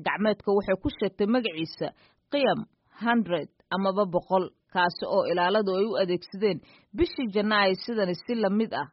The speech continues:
in ay tuuraan. Qiyam ayaa waxaa loola jeedaa toos marka la eego luqadda Farsiga ee Iiraan. Waaxda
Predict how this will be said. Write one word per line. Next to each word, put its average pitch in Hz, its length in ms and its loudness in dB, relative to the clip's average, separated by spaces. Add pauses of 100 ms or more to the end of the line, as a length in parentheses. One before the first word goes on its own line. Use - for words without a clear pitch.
(140)
in 226 180 -4
ay 180 220 0
tuuraan. 180 440 2 (180)
Qiyam 180 340 0
ayaa 175 300 2
waxaa 185 220 0
loola 190 280 4
jeedaa 175 440 0 (400)
toos 226 360 2
marka 220 340 -2
la 170 140 -2
eego 175 340 2 (100)
luqadda 180 600 -2 (560)
Farsiga 220 580 -2
ee 180 180 -4
Iiraan. 190 420 2 (180)
Waaxda 170 420 0